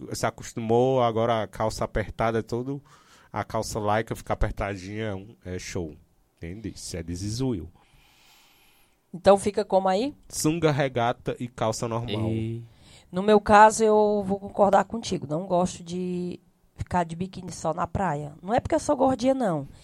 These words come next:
Speaker 2: Que se eu fosse magrinha também, não gostava. Não, não ia gostar, com certeza. Então é assim, não é
Speaker 1: Tenho
Speaker 2: nenhum
Speaker 1: medo
Speaker 2: preconce-,
Speaker 1: de
Speaker 2: não é nenhum preconceito, não.
Speaker 1: Tenho medo de ficar excitado.
Speaker 2: É. <laughs>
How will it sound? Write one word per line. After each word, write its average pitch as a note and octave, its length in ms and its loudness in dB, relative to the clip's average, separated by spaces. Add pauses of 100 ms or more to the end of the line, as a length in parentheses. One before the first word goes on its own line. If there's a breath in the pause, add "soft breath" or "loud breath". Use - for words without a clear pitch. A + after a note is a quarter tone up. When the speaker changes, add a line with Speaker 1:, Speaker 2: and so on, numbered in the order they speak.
(220 soft breath)
Speaker 2:
Que - 80 -12
se - 80 -4
eu G3+ 60 0
fosse G#3 240 -6
magrinha G3+ 360 0
também, F#3+ 280 -2
não G3 140 -2
gostava. E3+ 640 0
Não, E3 240 -2
não F3+ 220 0
ia F#3+ 160 4
gostar, F#3 320 4
com D#3+ 120 0
certeza. D#3+ 520 -6 (720 soft breath)
Então G3+ 180 8
é A3 80 10
assim, A3 240 6
não F#3 220 4
é G3 380 8 (280)
Speaker 1:
Tenho G3 160 6
Speaker 2:
nenhum A3+ 120 0
Speaker 1:
medo F#3+ 100 4
Speaker 2:
preconce-, G#3 540 8
Speaker 1:
de F3 60 -10
Speaker 2:
não F3+ 100 6
é F3 80 10
nenhum A3 260 2
preconceito, G3 680 2
não. E3 240 -4
Speaker 1:
Tenho G2 160 -2
medo F#2+ 160 0
de - 80 -6
ficar - 200 -2
excitado. F2+ 680 -6 (100)
Speaker 2:
É. E3 420 4
<laughs> - 1120 6